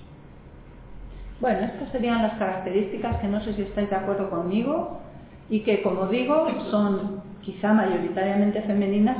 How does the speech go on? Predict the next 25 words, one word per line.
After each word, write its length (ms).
pero 200
no 600
excluye 600
para 260
nada 380
que 60
muchos 340
hombres 320
tengan 280
también 680
estas 580
cualidades, 640
¿eh? 80
Bueno, 260
pues 160
avanzamos 500
a 60
la 200
segunda 400
parte. 680
Eh, 260
¿qué 80
es, 300
qué 140
es 120